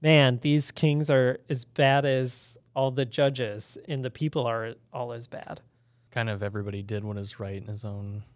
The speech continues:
Speaker 2: eyes sort of thing. Yeah, maybe a little bit. I was mostly just was thinking about what you said before about how,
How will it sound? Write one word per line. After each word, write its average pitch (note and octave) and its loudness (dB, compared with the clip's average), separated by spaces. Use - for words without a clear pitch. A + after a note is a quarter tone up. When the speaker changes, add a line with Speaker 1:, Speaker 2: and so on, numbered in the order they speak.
Speaker 2:
eyes G2+ -6
sort A#2 -10
of A2+ -10
thing. A#2+ -8
Yeah, F3+ 0
maybe D3 0
a A2+ 2
little A2+ 2
bit. A2 0
I G#2+ 0
was G#2 -4
mostly G2+ -6
just F#2+ -8
was A2 -8
thinking G#2 -6
about G2 -4
what G2+ -6
you G2+ -8
said F#2+ -12
before G2 -10
about F#2 -10
how, F#2+ -12